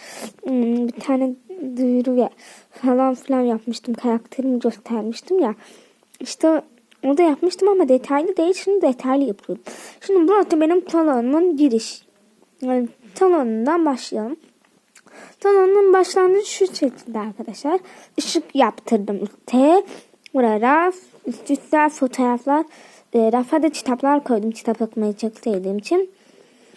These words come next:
Burası şöyle. Zemini halılar yaptırdım. Buraya annemden yadigar çaydanlığım, işte yedek kaşık çatallarım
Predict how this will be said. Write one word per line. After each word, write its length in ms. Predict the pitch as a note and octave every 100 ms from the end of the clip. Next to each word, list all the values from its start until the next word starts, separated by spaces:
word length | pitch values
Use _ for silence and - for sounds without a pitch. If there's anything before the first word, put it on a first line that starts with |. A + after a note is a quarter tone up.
| - _ _ -
Burası 320 | F4 F4 F4
şöyle. 600 | - E4+ D#4+ B3+ C4 E4
Zemini 580 | C4+ C#4+ D#4 E4+ G4 F4+
halılar 380 | D4 C#4+ D#4 F4
yaptırdım. 600 | E4 A3+ - - A3+ D#4+ - - - - -
Buraya 340 | F4 F#4 F#4+
annemden 540 | - D#4 E4 E4 C#4 D4
yadigar 680 | C#4+ C#4 C4 B3 B3 C#4+ D4+ - - A#3+ A3+
çaydanlığım, 880 | - C#4 C4 B3+ B3 A#3+ B3+ D4 F4 - - _ _ -
işte 220 | C4+ -
yedek 400 | C#4+ C#4+ D4 -
kaşık 460 | - C#4 - - -
çatallarım 800 | - C4+ C#4 C4 B3+ C4+ D#4+